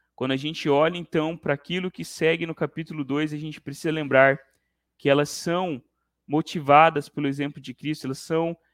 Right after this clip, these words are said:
mediadas pela santa lei de Deus, elas têm a glória de Deus como seu alvo, e em tudo pressupõem a graça do Senhor. E por fim, uma outra citação do nosso querido pastor John Stott,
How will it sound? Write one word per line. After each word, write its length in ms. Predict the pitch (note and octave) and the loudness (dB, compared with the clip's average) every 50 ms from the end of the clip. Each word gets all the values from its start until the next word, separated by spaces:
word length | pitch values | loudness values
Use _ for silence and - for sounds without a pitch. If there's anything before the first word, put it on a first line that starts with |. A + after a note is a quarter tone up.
| _ _ _ | _ _ _
mediadas 1080 | - C3+ D3 D3+ D3 C3 - D3 C3+ C3 C#3 D#3 E3 E3+ C#3 A2+ A2 - - - - - _ _ _ _ | -8 -4 -2 -2 -2 -2 -2 2 4 6 6 6 6 4 2 -2 -4 -6 -10 -18 -20 -20 _ _ _ _
pela 220 | - C#3 C#3 C#3 | -2 0 0 0
santa 380 | C#3 - - D3+ D3 C#3+ - C#3+ | -2 -4 -6 -6 -4 -4 -2 -2
lei 160 | C3 C3 C#3 | -2 -2 -4
de 140 | C3 C3+ B2+ | -6 -10 -10
Deus, 400 | A#2 B2 B2+ C#3 C#3+ C#3 C3 C3 | -6 -4 -4 -2 -2 -4 -4 -2
elas 200 | B2 B2+ B2+ - | -2 -4 -4 -6
têm 220 | - D3+ D3+ D3+ | -6 -6 -6 -4
a 40 | D3 | -6
glória 380 | C#3 - C3+ C#3 D3+ D#3+ D#3+ E3 | -4 -2 -2 0 0 0 -2 -6
de 140 | C#3+ C#3 | -10 -10
Deus 560 | B2+ B2 C3 C#3 C#3+ D3 C#3 C3+ - - - _ _ _ _ _ _ _ | -8 -4 -2 -2 -2 -2 -4 -6 -10 -14 -20 _ _ _ _ _ _ _
como 240 | - C#3+ C#3 C#3 C#3 | -6 -4 -4 -4 -6
seu 280 | - - - C3+ B2+ | -8 -6 -4 0 2
alvo, 360 | B2 A#2+ B2 B2+ B2 B2 C3+ C3+ | 4 4 4 4 2 0 -4 -8
e 20 | |
em 140 | D3 D#3 D3+ | -8 -8 -10
tudo 520 | - _ - E3 F3 F3 D3+ G#2+ A2+ - _ _ _ _ _ _ _ _ _ _ _ | -12 _ -6 -4 -4 -4 -4 -4 -8 -8 _ _ _ _ _ _ _ _ _ _ _
pressupõem 840 | - C#3 C#3+ C#3 - D3+ C#3 _ - C#3+ C#3+ D3 C#3+ D3 D3+ - _ _ _ - | -2 -2 -2 -2 -2 -6 -8 _ -2 0 0 0 0 -2 -6 -10 _ _ _ -6
a 120 | C3 C3+ | -6 -4
graça 520 | C3 B2+ B2+ C3+ C3 C3 - - - C#3 | -2 2 4 6 6 6 4 0 -6 -8
do 140 | C3 B2+ B2 | -8 -8 -10
Senhor. 540 | - - - C3 B2 A#2+ A2+ A2+ A2 A#2+ - _ _ _ _ _ - | -12 -10 -8 -8 -6 -4 -2 -2 -2 -2 -4 _ _ _ _ _ -6
E 120 | - F#3+ | -6 -6
por 180 | - G3+ G#3+ G3+ | -4 -4 -6 -4
fim, 380 | - - G3+ G3 G3 G3 F#3+ _ _ _ _ _ _ _ _ - | -4 -4 -6 -4 -6 -8 -10 _ _ _ _ _ _ _ _ -4
uma 160 | C3+ C#3 C#3+ | 2 4 4
outra 260 | D#3+ F3+ F3+ - F#3 | 4 4 2 0 -6
citação 640 | - - F3+ - E3+ E3 - - - D#3+ E3 E3+ | -12 -12 -12 -10 -10 -10 -8 -6 -4 -4 -4 -4
do 100 | E3 D#3 | -4 -6
nosso 280 | C#3+ C#3+ D3 - - - | -4 -4 -6 -6 -8 -12
querido 320 | - D#3 C#3+ D#3 D3+ D#3 | -10 -8 -6 -6 -6 -6
pastor 460 | D3 - D3 - - - D3+ D3 D3 D3 | -6 -6 -8 -8 -6 -2 0 0 0 0
John 180 | D3+ C#3+ C#3+ | 0 -2 -4
Stott, 600 | C#3+ - - - C#3 C3+ C3+ C3+ - - D3 C#3 | -4 -6 -2 0 2 2 2 2 -2 -6 -8 -8